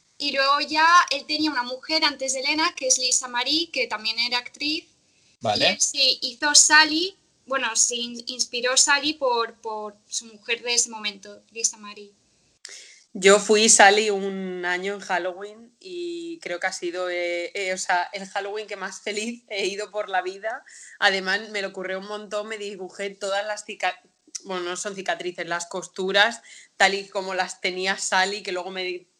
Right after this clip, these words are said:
Speaker 3: porque claro, me las dibujé con un rotulador, entonces me duraron como cinco días <laughs> las costuras de Sally que no, no salían, yo frotaba y frotaba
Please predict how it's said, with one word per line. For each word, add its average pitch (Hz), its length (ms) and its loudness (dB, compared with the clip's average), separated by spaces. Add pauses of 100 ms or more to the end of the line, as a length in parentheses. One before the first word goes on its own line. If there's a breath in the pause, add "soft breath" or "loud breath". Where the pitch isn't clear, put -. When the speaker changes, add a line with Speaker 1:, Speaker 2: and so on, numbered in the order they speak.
(180)
Speaker 3:
porque 175 220 -8
claro, 180 220 -2
me 175 100 -6
las 165 100 -6
dibujé 175 300 -10
con 185 180 -4
un 185 160 -4
rotulador, 190 560 -2 (240 loud breath)
entonces 202 260 0
me 190 140 0
duraron 185 320 0
como 185 420 -4 (140)
cinco 226 360 0
días 233 360 2
<laughs> - 20 -20
las 233 220 2
costuras 220 800 -6
de 214 100 -8
Sally 214 440 -8
que 196 120 -8
no, 202 260 -12 (360 soft breath)
no 208 240 -2
salían, 208 580 0
yo 196 140 -4
frotaba 196 340 -2
y 208 40 -8
frotaba 196 540 -4